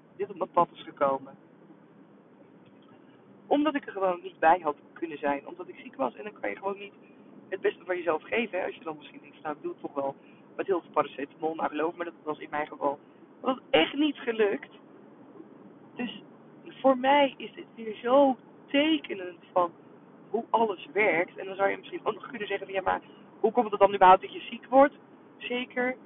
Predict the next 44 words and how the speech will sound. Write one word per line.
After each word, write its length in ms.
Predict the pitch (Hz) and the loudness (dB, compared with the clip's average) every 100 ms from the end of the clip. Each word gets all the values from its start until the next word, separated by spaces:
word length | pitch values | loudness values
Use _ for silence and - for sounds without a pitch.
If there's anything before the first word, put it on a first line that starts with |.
| - | 0
had 140 | 190 - | 0 2
ook 160 | 240 | 0
nog 140 | 269 - - | 0 -12 -16
gekund. 260 | - 220 - | -12 -14 -8
En 100 | 202 | -10
ik 100 | - | -10
geloof 340 | - 208 214 - | -8 -6 -4 -4
ook 200 | 214 - | -4 -4
dat 100 | - - | -8 0
daarvoor 580 | 240 226 285 - 208 190 | 4 8 6 6 0 0
een 140 | 185 | -4
reden 380 | 185 190 196 165 - 285 | -4 -6 -6 -10 -14 -18
is. 140 | - - - - - | -20 -20 -20 -20 -10
Wat 120 | - 240 | 0 0
het 100 | 220 | 2
dan 100 | 226 | -4
ook 100 | 196 | 2
mogen 280 | 196 196 | 2 2
zijn. 260 | 170 170 175 | 0 0 0
En 80 | 175 | -8
misschien 260 | - - | -12 -8
heeft 140 | 214 214 | -6 -6
het 80 | - | -4
pas 180 | 202 | -4
op 80 | - | -4
de 160 | - - | -16 0
plaats. 360 | 170 170 - - - - - - | 2 2 -2 -16 -20 -20 -20 -10
Misschien 320 | 202 - 226 | -10 -8 -10
heb 120 | 214 | -12
ik 60 | 180 | -10
die 140 | 185 | -8
rust 240 | 175 175 - | -6 -6 -2
nodig. 420 | 165 170 156 - - - - - | -2 -2 -4 -10 -20 -20 -20 -8
Ehm, 240 | 180 165 170 - - - - | -8 -8 -12 -20 -20 -20 -8
ik, 140 | 214 - - - - | -6 -6 -14 -20 -6
ik 120 | 208 | -2
hoef 200 | 220 269 | 0 -2
het 160 | 285 - | -4 0
voor 140 | 302 | 2
mezelf 400 | 277 226 214 202 | 2 2 0 0
niet 160 | 233 226 | -8 -12
in 200 | 220 214 | -12 -12
te 120 | - - | -16 -10
vullen 380 | 208 202 220 320 | -6 -2 -2 -4